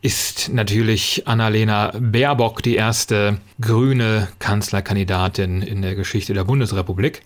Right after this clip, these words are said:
Und da kann ich mir die Anmerkung nicht verkneifen, dass man merkt, dass man alt geworden ist,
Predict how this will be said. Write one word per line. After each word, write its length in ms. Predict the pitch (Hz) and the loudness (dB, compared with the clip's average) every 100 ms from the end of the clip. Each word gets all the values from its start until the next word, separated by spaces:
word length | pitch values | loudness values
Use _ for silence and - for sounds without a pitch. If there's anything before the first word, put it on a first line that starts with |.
| - | -8
Und 180 | 123 107 | -4 0
da 80 | 104 | 0
kann 200 | - 120 | 0 0
ich 120 | 113 | 2
mir 120 | 113 | 2
die 120 | 110 | 2
Anmerkung 500 | 110 127 113 113 113 | 0 0 0 0 0
nicht 180 | 120 - | 0 -2
verkneifen, 680 | - 107 123 120 123 120 113 - - - - | -4 -4 0 0 0 -2 -4 -10 -18 -12 -4
dass 200 | 117 - | -2 0
man 280 | 113 110 110 - | 0 0 -4 -6
merkt, 400 | 120 131 156 135 | 0 2 2 0
dass 160 | 123 - | -2 0
man 140 | 117 | -2
alt 260 | - 123 113 | 0 -2 0
geworden 460 | 113 101 98 101 | 0 2 2 2
ist, 380 | 104 104 - - | 2 0 0 -6